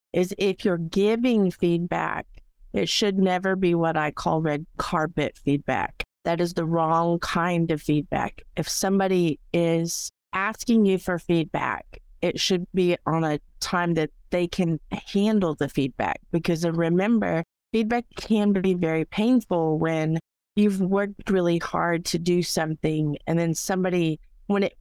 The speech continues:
feels like somebody is picking it apart. Like, those things really can be hurtful.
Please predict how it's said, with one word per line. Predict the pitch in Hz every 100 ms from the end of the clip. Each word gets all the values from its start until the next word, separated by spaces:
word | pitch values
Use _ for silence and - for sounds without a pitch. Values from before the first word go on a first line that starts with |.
| -
feels | 220 233 202 175 170
like | 165 147 -
somebody | - 165 165
is | 165 - - -
picking | 185 - 165
it | 156 143
apart. | 147 - - - 76 - - - - - -
Like, | 156 -
those | 175 220 202 -
things | 190 180 156 165
really | 165 180 185 180 170 160
can | - - 156
be | 156
hurtful. | - - 220 262 - - 151 143 147